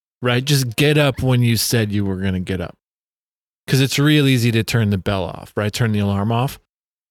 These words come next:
So this morning, like, we had plans. We were gonna go run. We had plans to do thirteen miles on the, on a trail system in Northwest Minneapolis, like, in the Northwest Metro.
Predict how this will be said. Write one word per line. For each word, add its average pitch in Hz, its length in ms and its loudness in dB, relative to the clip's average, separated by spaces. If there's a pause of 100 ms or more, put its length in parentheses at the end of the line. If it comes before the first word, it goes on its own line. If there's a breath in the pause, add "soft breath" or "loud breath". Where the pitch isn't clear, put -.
(480)
So 175 220 0
this 151 280 0
morning, 160 520 2
like, 120 280 -2 (500)
we 165 260 2
had 147 280 2
plans. 160 540 2
We 139 120 4
were 160 140 4
gonna 143 220 4
go 120 240 4
run. 127 640 2 (1120)
We 123 200 0
had 120 160 0
plans 135 340 2
to 131 120 -4
do 120 180 2
thirteen 123 480 0
miles 113 360 2
on 110 160 2
the, 104 240 0
on 107 160 0
a 98 240 -2 (480)
trail 120 260 0
system 110 440 -2
in 104 340 0
Northwest 107 680 -2
Minneapolis, 110 800 -2 (880)
like, 110 180 -4
in 107 180 0
the 104 120 2
Northwest 104 420 0
Metro. 110 600 -2